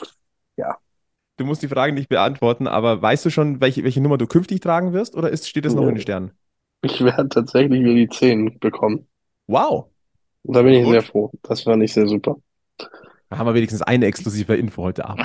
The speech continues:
Speaker 1: <laughs>
Speaker 2: <laughs> Nein, Quatsch, kleiner Spaß. Nein,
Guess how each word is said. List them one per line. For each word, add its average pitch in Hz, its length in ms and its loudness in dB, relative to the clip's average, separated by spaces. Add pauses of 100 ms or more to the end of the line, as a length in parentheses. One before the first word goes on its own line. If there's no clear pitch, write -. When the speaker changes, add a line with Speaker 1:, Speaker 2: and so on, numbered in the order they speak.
(120)
Speaker 1:
<laughs> - 0 -
Speaker 2:
<laughs> 180 2000 0
Nein, 101 200 2
Quatsch, 98 300 -6
kleiner 90 220 -6
Spaß. - 280 -8 (380)
Nein, 117 200 0